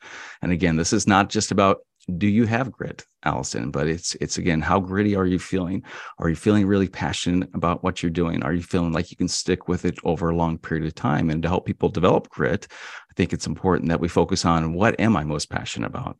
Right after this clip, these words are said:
And what do I feel like I can stick with over not just weeks to even months, but even years to,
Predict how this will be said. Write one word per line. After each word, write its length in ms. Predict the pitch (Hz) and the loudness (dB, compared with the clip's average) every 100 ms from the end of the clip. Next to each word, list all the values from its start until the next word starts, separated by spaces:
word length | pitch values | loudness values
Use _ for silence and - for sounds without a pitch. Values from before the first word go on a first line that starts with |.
| _ | _
And 120 | - 82 | -6 -2
what 160 | 90 | -2
do 120 | 87 | 0
I 60 | 82 | 0
feel 140 | 82 | 0
like 140 | 82 80 | -4 -4
I 80 | 80 | -4
can 140 | 80 | -4
stick 400 | - - 95 - | -2 2 2 2
with 200 | 80 - - | 0 -2 0
over 360 | 98 90 87 | 2 4 4
not 260 | 85 95 104 | 4 4 4
just 320 | 107 - - - - - | 0 -2 -6 -12 -16 -6
weeks 540 | - 98 87 85 - - | 4 6 6 4 0 0
to 120 | - | 0
even 220 | 92 90 | 4 4
months, 380 | 85 98 78 - | 4 4 2 -2
but 160 | - 95 | -4 -2
even 240 | 107 92 | 2 2
years 320 | 92 95 90 | 4 4 2
to, 280 | - 78 78 | 0 -2 -2